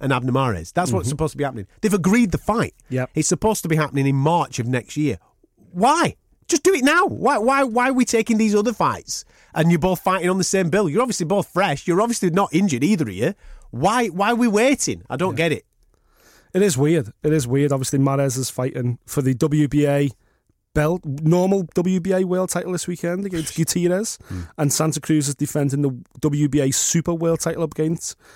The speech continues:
Speaker 2: against Chris Avalos. It's like, but it's, uh, they've already said,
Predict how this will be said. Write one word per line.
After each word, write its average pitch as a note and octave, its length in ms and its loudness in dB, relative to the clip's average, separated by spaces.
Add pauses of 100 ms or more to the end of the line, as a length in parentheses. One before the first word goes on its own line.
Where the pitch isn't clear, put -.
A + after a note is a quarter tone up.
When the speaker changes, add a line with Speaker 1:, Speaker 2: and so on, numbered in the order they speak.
(140)
Speaker 2:
against D3 260 0
Chris - 260 -2
Avalos. E3+ 580 -4 (580)
It's C#3 100 -2
like, D#3+ 160 0 (160)
but D#3+ 140 0
it's, - 180 -2
uh, D#3+ 180 2 (240)
they've D#3+ 300 2
already E3 240 2
said, D#3+ 320 0